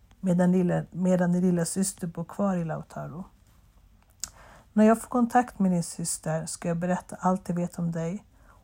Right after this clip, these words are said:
och jag ska be om foton och information att skicka till dig. Du måste dessutom veta att jag lovade din mamma att inte avslöja något om detta till hennes man eller bröder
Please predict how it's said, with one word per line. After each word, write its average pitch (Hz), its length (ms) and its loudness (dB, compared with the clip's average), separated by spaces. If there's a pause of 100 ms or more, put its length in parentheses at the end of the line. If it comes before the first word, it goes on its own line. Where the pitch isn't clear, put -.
och 202 80 -2
jag 185 100 2
ska - 200 -4
be 175 160 0
om 165 80 -2
foton 233 540 0
och 202 160 2
information 180 600 -2
att 151 100 -14
skicka 160 300 -10
till 160 140 -14
dig. 156 300 -14 (960)
Du 220 80 4
måste 214 260 6
dessutom 175 560 0 (280)
veta 185 540 2
att 156 200 -4
jag 165 120 -2
lovade 190 420 2
din 165 200 0
mamma 160 300 -2
att - 120 -10
inte 170 400 0
avslöja 180 460 0
något 160 420 -2
om 170 120 -4
detta 160 400 -6
till - 160 -14
hennes 165 260 -2
man 175 380 -2 (420)
eller 175 280 2
bröder 165 680 0